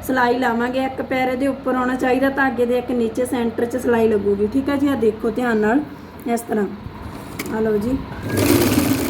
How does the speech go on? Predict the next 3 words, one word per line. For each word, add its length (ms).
ਠੀਕ 160
ਹੈ 60
ਜੀ। 140